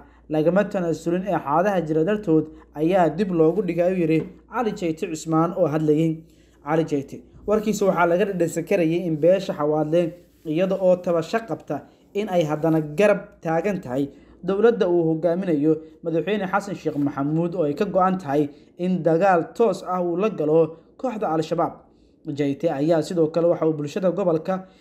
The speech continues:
iyo guud ahaanba dadka Soomaaliyeed ugu baaqay in loo midoobo dagaalka Shabaab sidii dalka looga cirib tiri lahaana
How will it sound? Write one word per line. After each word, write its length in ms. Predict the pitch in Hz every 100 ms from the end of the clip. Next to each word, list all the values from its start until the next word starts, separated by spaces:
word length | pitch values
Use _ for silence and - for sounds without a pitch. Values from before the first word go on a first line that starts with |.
| _
iyo 180 | 285 277
guud 280 | 180 180 175
ahaanba 500 | 143 165 190 147 123
dadka 380 | 165 170 - 151
Soomaaliyeed 340 | 147 160 180
ugu 100 | 190
baaqay 400 | 156 151 143 170 170 - _ -
in 100 | 294
loo 140 | 214
midoobo 400 | 226 147 135 139 151 - - _
dagaalka 440 | 135 165 175 175 151
Shabaab 280 | 185 185
sidii 240 | 185 202 165
dalka 340 | 165 196 190
looga 320 | 175 170 175 214
cirib 240 | 180 165
tiri 180 | - 208
lahaana 380 | 151 127 165 151